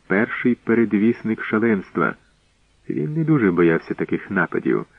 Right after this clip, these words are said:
Але тут замішана була ця жінка, тому мав бути обачливим. «Коли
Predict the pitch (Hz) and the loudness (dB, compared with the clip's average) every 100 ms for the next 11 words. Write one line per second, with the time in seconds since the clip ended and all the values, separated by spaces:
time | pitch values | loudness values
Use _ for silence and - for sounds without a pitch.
0 | - - - _ _ - - 92 98 101 | -20 -20 -20 _ _ -16 -8 -6 -2 -2
1 | 90 92 90 104 - 95 92 92 92 95 | -2 -4 -2 -4 -4 -4 -2 -2 -2 -4
2 | - 101 98 120 117 87 - 78 - _ | -2 -2 0 0 -2 -4 -6 -8 -10 _
3 | _ _ _ _ _ 85 80 95 147 139 | _ _ _ _ _ -6 -4 -2 -2 0
4 | 151 120 82 107 - 135 147 107 92 87 | -2 -2 -2 -2 2 2 2 0 0 -2
5 | - 98 87 85 82 82 _ _ _ _ | -2 0 0 0 -4 -10 _ _ _ _
6 | _ _ _ _ - - - - 80 80 | _ _ _ _ -20 -20 -8 -4 -2 0